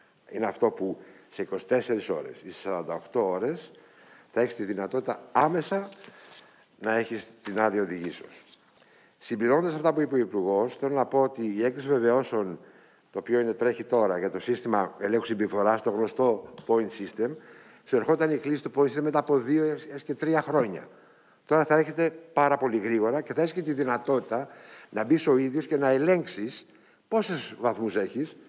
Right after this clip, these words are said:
γιατί αυτό είναι και ένα αναστατικό χαρακτήρα, παίζει ένα τέτοιο ρόλο. Η έκδοση καρτών, όπως είπε, του ψηφιακού ταχογράφου, που αυτό είναι πολύ σημαντικό και για τα φορτηγά και για τα λεωφορεία, δεν χρειάζεται να πηγαίνει ο οδηγός, να φύγει από τη δουλειά του, να πηγαίνει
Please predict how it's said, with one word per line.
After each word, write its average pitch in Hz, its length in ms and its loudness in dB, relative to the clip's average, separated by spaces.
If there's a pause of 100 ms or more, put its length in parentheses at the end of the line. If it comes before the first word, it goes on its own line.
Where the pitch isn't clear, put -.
(420)
γιατί 135 220 2
αυτό 190 380 2
είναι 185 160 2
και 190 120 0
ένα 190 200 2
αναστατικό 165 580 0
χαρακτήρα, 156 500 2
παίζει 131 180 0
ένα 135 120 0
τέτοιο 123 300 0
ρόλο. 87 360 -2 (680)
Η 127 160 4
έκδοση 156 360 6
καρτών, 135 340 4
όπως 120 220 0
είπε, 120 100 -6
του 117 80 -8
ψηφιακού 107 440 -2 (200)
ταχογράφου, 104 720 2 (400)
που 117 80 2
αυτό 113 140 0
είναι 151 100 4
πολύ 151 160 0
σημαντικό 113 440 -2
και 113 100 -2
για 127 120 2
τα 117 100 0
φορτηγά 104 420 0
και 95 120 -4
για 117 140 0
τα 110 100 0
λεωφορεία, 92 600 -4 (280)
δεν 151 100 -2
χρειάζεται 160 340 2
να 123 60 2
πηγαίνει 117 340 -2
ο 117 40 2
οδηγός, 107 440 0
να 104 60 -6
φύγει 110 120 -2
από 98 100 -4
τη 110 60 -4
δουλειά 104 260 2
του, 98 60 -4
να 104 80 -2
πηγαίνει 107 380 -2